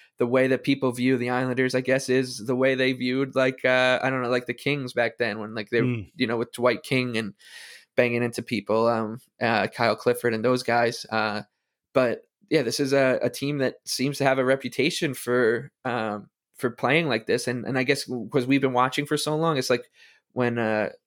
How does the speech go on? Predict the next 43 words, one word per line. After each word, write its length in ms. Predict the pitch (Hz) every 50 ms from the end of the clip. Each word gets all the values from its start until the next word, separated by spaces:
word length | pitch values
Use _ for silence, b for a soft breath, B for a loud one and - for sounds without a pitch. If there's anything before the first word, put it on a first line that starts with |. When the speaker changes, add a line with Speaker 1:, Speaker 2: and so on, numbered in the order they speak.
| _ _ _
Speaker 1:
you 140 | 127 127 123
know, 140 | 120 120 120
you, 160 | 123 120 - -
you, 140 | 127 - -
you, 260 | - 127 123 110 104 -
you 120 | 123 123
walk 220 | 117 123 123 120 123
into 180 | 117 - 127
your 160 | 120 120 120
house, 340 | 117 - 110 117 120 120 -
you 60 | 113
can't 200 | - - 120 -
really 160 | 117 117 117 123
smell 300 | - - 123 117 117 120
what 120 | 117 110
it 60 | - -
actually 240 | 117 - - 117 110
smells 360 | - - 104 110 113 113 -
like. 240 | 123 123 123 123 -
You're 180 | - 143 160 139
just, 140 | 110 135 147
like, 100 | 117 123
Speaker 2:
<laughs> 20 |
Speaker 1:
nose 220 | 147 131 123 131 131
blind. 320 | 131 135 131 135 135 - 120
Like, 120 | 120 120
that's 180 | 131 127 - -
what 80 | 120
we 120 | 110 123 123
are 100 | 123 120
with 140 | 123 123 -
the 100 | 123 127
Islanders. 360 | 151 160 139 113 123 - -
We 60 | 131
just 140 | 127 131 -
don't 160 | 139 131 -
realize, 440 | 120 135 143 143 135 120 110 113 -
like, 180 | 123 117 - B B B B B B B B
hey, 140 | - 147 123
like, 160 | 107 110 -
they 160 | - 127 127
are, 360 | 127 127 123 123 123 123 117 -
like, 220 | - 131 131 127